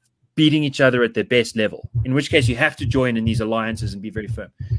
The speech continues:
This is actually them not playing their best. So as a small guy, you can kind of rise up and, and catch interesting sunshine. Is this after the burning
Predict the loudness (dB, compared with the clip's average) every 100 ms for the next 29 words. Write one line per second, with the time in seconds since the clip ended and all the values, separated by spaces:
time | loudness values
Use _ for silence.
0 | -6 _ 0 2 2 0 -2 -2 0 0
1 | -2 -2 -2 2 2 4 4 2 0 2
2 | 2 2 -2 -2 -6 -8 -10 -4 0 0
3 | 0 -4 -2 0 0 0 2 2 0 -4
4 | -8 -10 -6 -4 -4 -4 -2 0 2 0
5 | 0 -6 _ _ _ -8 -8 -6 -8 -8
6 | -10 -12 -10 -12 -12 -10 -10 -6 -4 -4
7 | -6 -12 -18 _ _ -8 -2 -2 -4 2
8 | 4 4 -2 -4 0 2 2 0 -4